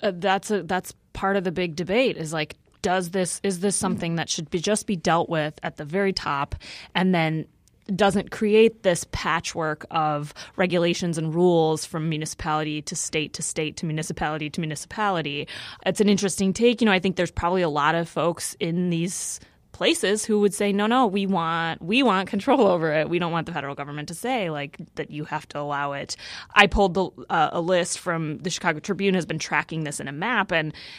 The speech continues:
a lot of the towns that are banning it, they don't need the revenue. They're wealthier. Many are, you know, more family-friendly places. You've got, like, DuPage County and Kane County, the whole county,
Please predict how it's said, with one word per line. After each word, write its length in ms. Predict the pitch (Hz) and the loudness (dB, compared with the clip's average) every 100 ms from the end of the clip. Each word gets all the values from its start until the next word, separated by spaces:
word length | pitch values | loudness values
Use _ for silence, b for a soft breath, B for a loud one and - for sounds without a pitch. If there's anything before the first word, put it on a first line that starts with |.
| B B | B B
a 60 | 190 | 0
lot 300 | 190 190 208 | 6 8 8
of 180 | 208 165 | 6 0
the 100 | 180 | -4
towns 880 | - 180 180 185 180 170 165 151 - | -4 0 2 2 2 0 -4 -6 -6
that 220 | 180 156 | -2 2
are 220 | 151 151 | 2 0
banning 380 | 156 269 330 247 | 2 2 2 2
it, 380 | 180 170 - - b b b | 2 0 -4 -10 b b b
they 100 | 202 | 2
don't 200 | 202 185 | 4 2
need 340 | 185 160 160 170 | -2 -2 -2 0
the 100 | 196 | 0
revenue. 760 | 202 208 214 220 220 220 254 | 0 2 2 2 0 0 0
They're 240 | 214 160 | 0 0
wealthier. 840 | 160 - 156 147 156 - 202 202 208 | 0 -4 -4 -2 -4 -4 -2 0 0
Many 300 | 180 165 160 | 0 -2 -2
are, 340 | 151 151 151 | -2 -2 -4
you 120 | 147 | -6
know, 80 | 156 | -6
more 160 | 151 151 | -6 -10
family-friendly 880 | - 160 165 156 151 - 156 165 151 | -10 -6 -4 -4 -6 -4 -2 -2 -4
places. 640 | - 156 165 190 185 175 | -2 -4 -2 0 0 0
You've 80 | 180 | -2
got, 240 | 151 147 - _ | -2 -2 -6 _
like, 200 | - 139 - | -14 -14 -10
DuPage 460 | 165 190 196 190 - | -8 0 2 2 0
County 440 | - 180 196 190 | -4 0 0 0
and 120 | 175 | -2
Kane 260 | 170 180 180 | -2 -4 -4
County, 320 | 180 170 190 | -6 -6 -4
the 140 | 180 165 | -4 -4
whole 240 | 190 185 | -2 -4
county, 580 | - 156 165 190 196 | -4 -4 0 2 0